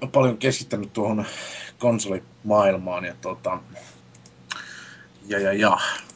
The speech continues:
Siellä nyt viimeksi tuli pelattua tuo Alan Wake's American Nightmare. Mä sanon aina sitä New Nightmareksi, mut aina jotenkin perkeleen Wes Craven. Saatana.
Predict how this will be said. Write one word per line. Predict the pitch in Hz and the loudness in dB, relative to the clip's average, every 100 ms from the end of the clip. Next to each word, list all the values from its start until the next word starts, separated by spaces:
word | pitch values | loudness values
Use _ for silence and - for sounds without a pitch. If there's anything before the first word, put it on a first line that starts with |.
| - - - | -20 -20 -10
Siellä | 131 170 120 117 | 0 4 6 6
nyt | 139 - - - 120 95 85 147 | 2 -2 -16 -12 -10 -10 -12 2
viimeksi | 156 147 135 | 6 6 4
tuli | 135 131 | 2 6
pelattua | 131 120 - 120 | 6 6 4 0
tuo | - 120 110 - - - - - - | 2 4 4 2 -20 -20 -20 -20 -2
Alan | 127 123 | 4 6
Wake's | 110 110 107 | 6 2 2
American | 113 117 113 101 101 104 | 2 4 4 0 -4 -4
Nightmare. | 101 101 98 95 95 92 - - - - - - | -2 -2 -6 -10 -6 -4 -4 -6 -8 -10 -14 -6
Mä | - | 2
sanon | 156 123 | 6 6
aina | 123 | 4
sitä | 110 - | 2 2
New | 127 135 | 6 6
Nightmareksi, | 113 101 98 95 107 - 104 123 - | 6 4 2 2 0 0 0 2 0
mut | 147 131 131 - - 139 143 - - - - | -2 -2 -8 -20 -20 -16 -14 -14 -18 -20 -6
aina | 131 127 110 - 113 | 2 4 2 -2 -4
jotenkin | 113 113 101 107 - 143 - - - - - - - - - - - | 0 0 -2 -6 -10 -14 -14 -18 -20 -20 -20 -20 -20 -20 -20 -8 2
perkeleen | 151 127 113 101 98 | 4 4 0 -6 -6
Wes | 98 - | -10 -10
Craven. | 92 85 60 - - - - - - - - - - - - _ 156 135 - | -10 -12 -12 -18 -20 -16 -12 -12 -12 -20 -20 -20 -20 -20 -20 _ -16 -14 -14
Saatana. | 107 92 - - | -14 -8 0 -2